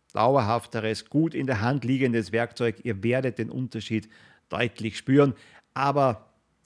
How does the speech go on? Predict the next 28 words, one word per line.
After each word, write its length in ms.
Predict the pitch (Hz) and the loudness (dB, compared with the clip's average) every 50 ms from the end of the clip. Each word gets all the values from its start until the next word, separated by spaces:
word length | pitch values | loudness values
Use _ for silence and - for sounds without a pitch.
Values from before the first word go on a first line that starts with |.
| _ - | _ -20
ja, 80 | - - - - - _ _ _ _ _ | -20 -18 -18 -18 -20 _ _ _ _ _
spaßhalber 840 | - - - - 107 120 107 117 113 113 113 113 107 101 92 - _ _ _ _ _ - | -20 -14 -8 -4 -4 -2 -2 0 0 2 2 2 0 0 -2 -4 _ _ _ _ _ 2
kann 160 | - 131 127 | 4 4 6
man 160 | 131 127 120 | 6 4 4
dann, 200 | 120 123 117 113 | 4 2 2 2
wenn 100 | 123 123 | 0 -2
man 100 | 127 127 | -2 -4
nichts 140 | 123 113 127 | -4 -2 -2
anderes 220 | 123 123 123 - | -4 -4 -4 -4
zur 180 | - 123 110 92 | -4 -4 -4 0
Hand 260 | 113 113 113 117 - | -2 -2 -2 -2 -2
hat, 200 | 113 113 - - _ - _ _ _ _ - | -4 -4 -4 -6 _ -20 _ _ _ _ -2
auch 260 | - 139 151 160 160 | 2 4 4 4 2
mal 240 | 139 127 120 120 120 | 2 0 2 2 0
die 120 | - 113 101 | -2 -4 -6
mitgeschickten 800 | 104 104 - - - 98 - - 101 - - - - 98 92 - _ - - _ _ _ - | -6 -6 -8 -10 -10 -8 -8 -8 -10 -12 -12 -10 -8 -8 -8 -10 _ -20 -20 _ _ _ -12
Werkzeuge 680 | - - 95 90 98 - - - 101 92 98 92 98 90 | -8 -6 -6 -6 -8 -10 -10 -6 -4 -4 -2 -2 -4 -6
verwenden. 540 | - 101 90 80 90 90 92 87 - 90 95 | -4 -6 -6 -6 -6 -8 -8 -10 -8 -4 -4
Aber 180 | 110 127 139 | -2 -2 0
die 140 | 131 143 135 | 0 0 0
sind 220 | - 127 123 107 | 0 -2 -2 -2
halt 140 | 107 117 110 | -2 -2 -2
auch 220 | 82 85 92 90 101 | -2 -4 -4 -4 -6
nicht 200 | 104 - - - | -6 -6 -6 -8
für 80 | 117 | -6
die 160 | 104 117 - | -6 -4 -4
Ewigkeit 460 | 127 131 120 113 - - 110 101 - - | -4 -4 -4 -6 -6 -6 -8 -8 -8 -6
gebaut. 440 | 117 110 - 101 98 110 123 - | -10 -6 -2 -2 0 0 -2 -2